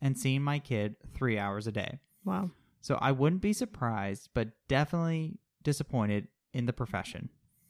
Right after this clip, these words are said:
Speaker 1: Probably would have taken a different path. My plan is to teach,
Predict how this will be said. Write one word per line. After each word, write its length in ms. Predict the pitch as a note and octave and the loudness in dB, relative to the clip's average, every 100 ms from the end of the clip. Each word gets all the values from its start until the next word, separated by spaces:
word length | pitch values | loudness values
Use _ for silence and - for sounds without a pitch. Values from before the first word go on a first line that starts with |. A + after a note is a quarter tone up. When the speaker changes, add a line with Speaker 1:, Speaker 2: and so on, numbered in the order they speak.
| _ _ _ | _ _ _
Speaker 1:
Probably 320 | - D#3+ A3 | 2 4 6
would 240 | G3+ D#3 D#3+ | 6 6 4
have 480 | C#3+ C3 B2+ B2 - - - | 4 4 2 0 -6 -20 -2
taken 260 | D3 C3+ | 0 2
a 100 | B2+ A2 | 2 2
different 420 | A2+ B2+ D#3 - | 0 0 0 -2
path. 320 | - G2 - - - | -4 -6 -8 -16 -2
My 140 | C3+ | 0
plan 320 | D#3+ E3+ E3 E3+ | 0 0 0 0
is 160 | D3 | -2
to 120 | - C3+ | -2 -6
teach, 360 | - C#3 C#3 | 0 -2 -2